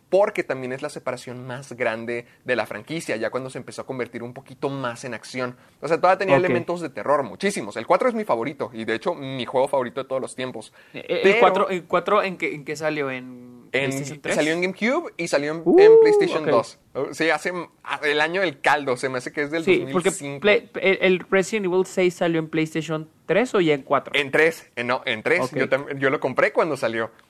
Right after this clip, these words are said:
Speaker 1: Por, haz de cuenta, el cuatro ya fue la separación de a, a, se, inclinarse un poquito más a la acción.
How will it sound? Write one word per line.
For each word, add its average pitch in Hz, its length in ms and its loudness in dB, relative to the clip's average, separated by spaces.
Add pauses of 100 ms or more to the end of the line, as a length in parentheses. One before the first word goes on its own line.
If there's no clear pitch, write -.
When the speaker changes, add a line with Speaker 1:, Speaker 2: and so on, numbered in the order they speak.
(140)
Speaker 1:
Por, 139 160 0 (100)
haz 135 80 0
de 143 60 2
cuenta, 151 200 2
el 139 280 -4
cuatro 247 340 2
ya 185 160 0
fue 185 140 -4
la 185 60 -2
separación 131 600 -4 (140)
de 143 500 0
a, 113 120 -2
a, 131 220 -2
se, 123 360 -2
inclinarse 135 460 -6
un 147 60 -12
poquito 147 300 -10
más 147 160 -8
a 156 60 -4
la 139 40 -4
acción. 143 360 -8